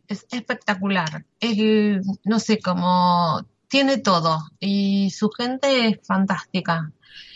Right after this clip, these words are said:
Y de, digamos, de Europa, es como más normal, ¿entendés? O sea, no, no lo vemos como un destino. Polonia, como te dije, para nosotros fue espectacular, espectacular.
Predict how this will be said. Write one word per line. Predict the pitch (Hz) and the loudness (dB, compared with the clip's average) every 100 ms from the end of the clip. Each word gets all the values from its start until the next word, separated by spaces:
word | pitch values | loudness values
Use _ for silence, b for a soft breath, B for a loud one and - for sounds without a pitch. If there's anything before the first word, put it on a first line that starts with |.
| B - | B -2
Y | 208 | 2
de, | 190 190 190 185 | 2 2 0 -2
digamos, | 180 190 208 220 | -4 0 2 4
de | |
Europa, | 202 202 240 254 - 190 190 | 2 2 0 0 0 0 0
es | 190 - 262 | -4 -6 -4
como | 254 247 226 214 | 0 2 4 4
más | 208 208 214 247 | 4 2 0 -2
normal, | 247 233 220 240 202 180 | -2 -4 0 2 2 -2
¿entendés? | 180 175 175 190 226 | -8 -6 -6 -4 -6
O | 208 | -6
sea, | - 214 | 0 2
no, | 220 | 2
no | 220 226 | 0 0
lo | 226 226 | 0 0
vemos | 240 226 - | 2 2 2
como | 185 180 180 | 0 2 0
un | 185 185 | 0 -2
destino. | 165 - 202 185 170 170 B B B B B | -4 0 2 4 4 2 B B B B B
Polonia, | - 196 220 285 294 233 208 175 _ _ - | 0 2 4 0 -2 -2 -2 -6 _ _ -14
como | 175 175 | -8 -8
te | 180 185 | -4 -4
dije, | 226 - 226 190 - _ | -4 -2 0 0 -4 _
para | 170 160 | -10 -6
nosotros | 175 175 226 233 220 | -4 -2 0 0 0
fue | 196 190 185 180 170 - _ _ _ _ | -2 0 -2 -4 -8 -14 _ _ _ _
espectacular, | - 156 190 - 180 180 170 151 - _ _ | -8 -4 -4 -2 -2 -2 -4 -4 -10 _ _
espectacular. | 202 190 196 - 185 160 147 | -4 -4 -6 -4 -2 0 -2